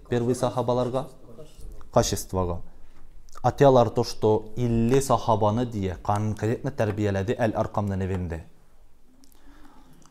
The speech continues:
И дия шул иллесеннән егерме бише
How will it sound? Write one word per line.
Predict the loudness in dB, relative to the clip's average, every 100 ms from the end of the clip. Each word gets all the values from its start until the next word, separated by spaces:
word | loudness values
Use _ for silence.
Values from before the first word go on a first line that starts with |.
| -20 -20 0
И | 4
дия | 8 12 12
шул | 12 8 6
иллесеннән | 6 8 12 12 12 8 8 8 8
егерме | 6 10 10 8
бише | 8 6 8 8 10 8 4